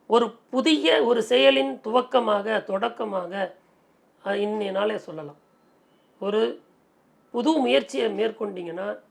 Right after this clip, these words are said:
இன்னைக்கு உங்களுக்கு வெற்றி தாங்க. ஏற்கனவே உங்களுக்கு தான் அதிக அளவுல நற்பலன்கள் நடந்துட்டு இருக்கு. தனுசு ராசியை பொறுத்த வரைக்கும் குரு பகவான், சூரிய பகவான் எல்லாருமே நல்லது செஞ்சிட்டு இருக்காங்க.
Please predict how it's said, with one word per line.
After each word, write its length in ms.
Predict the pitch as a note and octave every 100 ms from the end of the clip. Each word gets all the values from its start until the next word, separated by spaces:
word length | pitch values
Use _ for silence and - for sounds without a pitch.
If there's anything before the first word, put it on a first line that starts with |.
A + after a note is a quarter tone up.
| -
இன்னைக்கு 440 | F#3+ G#3 A3 A3
உங்களுக்கு 280 | F3 F3 G3
வெற்றி 320 | D#3 D#3 G3+
தாங்க. 220 | E3 D#3+ D#3 _ _ _ _ _ _ _
ஏற்கனவே 440 | E3+ G#3 A#3 A3+ C4
உங்களுக்கு 480 | A#3+ A3 A3 A#3
தான் 460 | A3 C4 A#3+ G3 F3+ - _ _ _
அதிக 400 | - F#3 G3+ D4
அளவுல 240 | C4 A#3+ C4
நற்பலன்கள் 500 | G3+ - A3+ G3 F3
நடந்துட்டு 400 | E3+ F3+ E3+ D#3
இருக்கு. 160 | C#3+ D3 _ _ _ _ _
தனுசு 300 | F3+ A3 A#3
ராசியை 260 | A#3 A3 A3
பொறுத்த 220 | G#3+ G#3+
வரைக்கும் 540 | G#3+ G#3+ B3+ G3+ G#3 A3 _ _ _ _ _ _ _ _ _
குரு 200 | F#3 G#3+
பகவான், 580 | A3 G#3+ G3 G3 G3 G#3
சூரிய 420 | _ - A3 C4
பகவான் 520 | A3 F#3+ F#3+ F#3+ F#3+ G3+ _ _ _ -
எல்லாருமே 420 | D#3+ G#3 A3+ B3
நல்லது 400 | B3+ G3+ A3 F3
செஞ்சிட்டு 180 | F#3 E3+
இருக்காங்க. 340 | F#3 E3 D#3